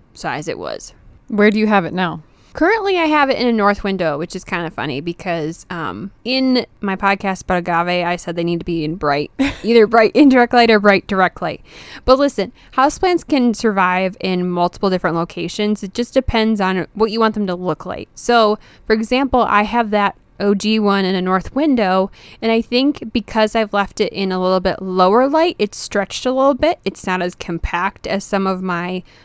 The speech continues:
Speaker 1: other agave I have in a south window. So I would recommend putting them in as much sunlight as you can, but if you can't get away with it, they'll do okay in less sunlight.
Speaker 2: So agave is considered a cactus or a succulent, right? So they don't need a lot of water?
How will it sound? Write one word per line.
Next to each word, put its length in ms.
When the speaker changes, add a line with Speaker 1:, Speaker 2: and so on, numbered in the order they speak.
Speaker 1:
other 220
agave 460
I 80
have 280
in 100
a 40
south 460
window. 420
So 480
I 160
would 220
recommend 540
putting 220
them 140
in 280
as 200
much 300
sunlight 400
as 160
you 100
can, 540
but 100
if 140
you 80
can't 320
get 100
away 240
with 140
it, 220
they'll 160
do 300
okay 320
in 240
less 160
sunlight. 420
Speaker 2:
So 200
agave 360
is 160
considered 560
a 380
cactus 600
or 160
a 80
succulent, 540
right? 280
So 120
they 100
don't 220
need 140
a 40
lot 140
of 80
water? 420